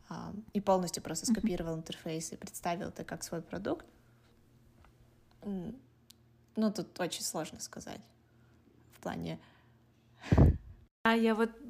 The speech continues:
Speaker 3: полностью согласна с Инстаграмом. Вот они забрали, а, идею Снапчата сделать сторис,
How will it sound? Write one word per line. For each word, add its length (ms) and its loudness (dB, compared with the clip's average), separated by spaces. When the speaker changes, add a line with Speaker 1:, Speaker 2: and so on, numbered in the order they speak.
Speaker 3:
полностью 500 10
согласна 500 8
с 100 -6
Инстаграмом. 640 2
Вот 140 -2
они 460 4
забрали, 880 6
а, 420 2
идею 520 4
Снапчата 580 -2
сделать 380 -2
сторис, 640 6